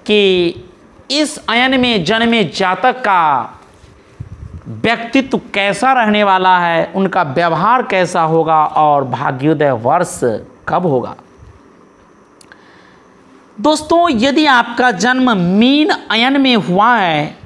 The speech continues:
तो आपकी राशि मीन है, अर्थात आप मीन राशि के जातक हैं। अतः आप शांत, गंभीर, क्षमाशील,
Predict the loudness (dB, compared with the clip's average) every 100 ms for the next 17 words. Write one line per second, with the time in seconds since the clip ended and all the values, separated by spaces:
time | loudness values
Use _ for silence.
0 | -20 -16 -6 -6 0 0 0 -2 0 2
1 | 0 -2 -2 0 0 -2 0 2 2 2
2 | 0 0 -2 -4 -12 -10 -4 -4 -2 0
3 | 0 -2 -4 -2 0 0 -2 -2 -2 -6
4 | -20 -20 _ -20 _ _ 0 2 2 2
5 | 2 2 0 -2 -2 -2 0 -2 -2 -4
6 | -6 -6 -8 -10 -16 -20 _ _ -4 -2
7 | 0 -2 0 0 0 -4 -4 0 0 0
8 | -4 -10 -20 -20 -20 _ _ _ -4 0
9 | 2 2 2 2 -2 -6 -8 -2 0 2
10 | 0 0 0 2